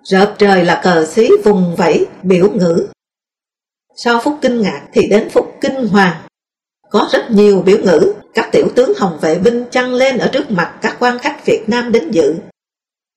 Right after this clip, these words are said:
Đề rằng, "Đã đảo Võ Nguyên Giáp, phần tử xét lại thối tha, tay sai của Liên Xô phản động."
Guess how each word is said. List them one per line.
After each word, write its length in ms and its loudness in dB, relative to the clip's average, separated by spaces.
Đề 280 2
rằng, 360 -2
"Đã 260 0
đảo 240 0
Võ 140 2
Nguyên 160 -2
Giáp, 200 0
phần 280 2
tử 160 4
xét 280 -2
lại 260 2
thối 240 4
tha, 420 0
tay 160 2
sai 320 0
của 80 4
Liên 180 -2
Xô 280 2
phản 260 -2
động." 240 2